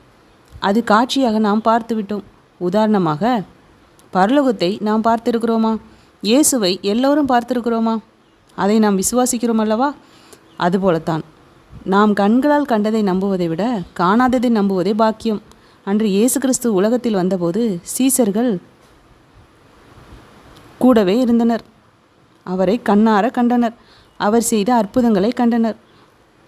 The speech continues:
அவர்கள் அவரை விசுவாசித்ததை விட இன்று நான் காணாமல் விசுவாசிக்கிற நீங்களும் நானுமே பாக்கியவான்கள். வாசிப்போம், ரோமர் எட்டாவது அதிகாரம் இருபத்தி மூணாவது வசனத்திலிருந்து இருபத்தி ஐந்து வரை.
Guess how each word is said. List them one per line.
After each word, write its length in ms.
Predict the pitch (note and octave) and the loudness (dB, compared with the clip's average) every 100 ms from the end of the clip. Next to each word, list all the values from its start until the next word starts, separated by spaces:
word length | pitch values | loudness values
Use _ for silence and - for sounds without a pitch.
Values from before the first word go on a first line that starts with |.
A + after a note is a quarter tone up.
| _ - | _ -2
அவர்கள் 380 | G#3 C4+ C4+ | 2 2 4
அவரை 320 | A#3+ F#3+ F#3 F#3 | 2 2 0 0
விசுவாசித்ததை 600 | - A3+ A3+ G3+ F3 D#3 | -2 -2 -2 -4 -6 -4
விட 320 | D#3 A#3 E3+ - _ _ - - | -4 -4 -4 -10 _ _ -10 2
இன்று 340 | A3+ C4+ C#4+ | 4 6 4
நான் 260 | G#3 F3 E3+ | 2 0 -2
காணாமல் 560 | G3+ A#3 C#4+ D4 C4 | -2 2 2 2 0
விசுவாசிக்கிற 500 | A#3 A#3+ A3 A3+ A3 | -2 -4 -4 -4 -2
நீங்களும் 420 | F#3+ G#3+ A#3+ A#3+ | 0 2 2 0
நானுமே 300 | G3+ F3+ F3+ | 0 0 0
பாக்கியவான்கள். 600 | A#3 A#3+ A#3 A#3+ G#3+ G3+ - _ _ - - _ _ - | 2 0 0 0 0 -2 -6 _ _ -20 -20 _ _ 0
வாசிப்போம், 580 | G#3 A#3 A3+ F3+ E3+ - _ _ _ - | 2 2 -2 -2 -4 -4 _ _ _ -4
ரோமர் 540 | F3+ A#3 C4+ A3 F3 - _ _ _ - | 2 4 4 2 0 -6 _ _ _ -8
எட்டாவது 480 | G3+ G3 C#4 C#4 A#3 | -6 -2 0 0 0
அதிகாரம் 580 | G3 F#3 F3 E3 D#3+ - - | 0 -2 -2 -4 -6 -12 -6
இருபத்தி 400 | G3+ B3+ B3+ A3+ | 0 0 0 0
மூணாவது 320 | A3 G3+ F3+ | 2 2 0
வசனத்திலிருந்து 580 | F3 F#3 F3 D#3 D3+ G#3+ | 0 -2 -2 -4 -4 -4
இருபத்தி 480 | G#3 A3+ A#3+ A#3+ | -2 -2 -2 -2
ஐந்து 240 | G3 F3+ E3 | 0 0 0
வரை. 220 | D3 | -2